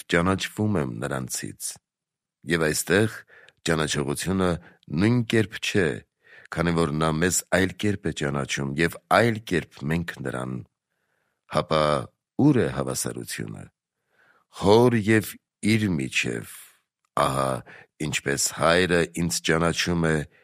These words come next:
ես էլ ճանաչում եմ հորը։ Եթե նա չկամենար այդ բանը ցույց տալ, ինչու պիտի ավելացներ այդ խոսքերը։ Բայց նա իրեն հաճախ դասում է մարդկանց շարքում, որպեսզի ոչ ոք չմտածի, թե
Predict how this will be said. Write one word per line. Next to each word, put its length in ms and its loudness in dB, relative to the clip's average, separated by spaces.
ես 260 4
էլ 160 -2
ճանաչում 560 -4
եմ 140 -8
հորը։ 360 -10
Եթե 240 0
նա 160 2
չկամենար 720 0
այդ 240 -6
բանը 260 -4
ցույց 260 -8
տալ, 260 -4
ինչու 300 0
պիտի 280 -2
ավելացներ 720 -6
այդ 200 -8
խոսքերը։ 600 -10
Բայց 320 2
նա 160 4
իրեն 380 2
հաճախ 360 2
դասում 440 0
է 40 2
մարդկանց 640 -2
շարքում, 460 -6
որպեսզի 560 -2
ոչ 320 2
ոք 320 0
չմտածի, 640 0
թե 220 0